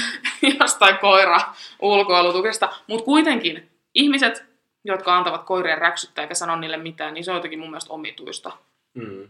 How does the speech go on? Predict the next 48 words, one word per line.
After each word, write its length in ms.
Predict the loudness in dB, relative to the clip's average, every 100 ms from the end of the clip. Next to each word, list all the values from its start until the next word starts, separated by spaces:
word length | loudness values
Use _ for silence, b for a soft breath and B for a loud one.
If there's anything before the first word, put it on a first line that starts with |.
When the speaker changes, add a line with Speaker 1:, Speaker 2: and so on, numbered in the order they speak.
| _
Speaker 1:
Et 120 | -8 -8 -18 _ _
miksi 200 | -10 -8
sä 60 |
haluat, 260 | -2 0 0
että 120 | -8
sun 120 | -12
koira 280 | -10 -10 -10
niinku 160 | -14 -10
haukkuu 480 | -8 -8 -12 -18 -16
koko 260 | -16 -14
ajan? 140 | -14 -16 _ -2
Ja 80 |
varsinkin 280 | 0 0 -6
se 140 | -6 0
räksytys, 500 | 0 -2 -10 -12 -10
ei 140 | -8
semmonen, 380 | -8 -8 -8 -10
että 100 | -8
kävellään 420 | -8 -6 -4 -6
ohi 180 | -8 -12
ja 80 | -14
saattaa 320 | -14 -14 -14
tulla 140 | -10 -8
Speaker 2:
Muutama 160 | -4
Speaker 1:
pari 100 | -4
Speaker 2:
puhtaus. 220 | 0 0 0
Speaker 1:
haukutusta, 320 | -2 -8 B B B -4
Speaker 2:
Niin. 100 | 4
Speaker 1:
vaan 200 | 4 4
just 160 | 0
semmonen, 360 | -4 -4 -4 -4
että 120 | 0
räksytetään 680 | -2 -2 -10 -12 -10 -10 -10
niinku 220 | -16 -12
oikeasti 360 | -12 -10 -14 -14
koko 180 | -12
matka, 340 | -10 -10 -10 -18
kun 140 | -16
se 80 | -16
näkee 280 | -16 -16 -16
jotain 220 | -16 -14
Speaker 2:
Niin. 80 | -14
Speaker 1:
ihmisiä, 280 | -16 -18 -18
niin 140 | -18
sitä 140 | -20 -20
mä 220 | -20 -20
en 60 | _
ymmärrä. 260 | _ _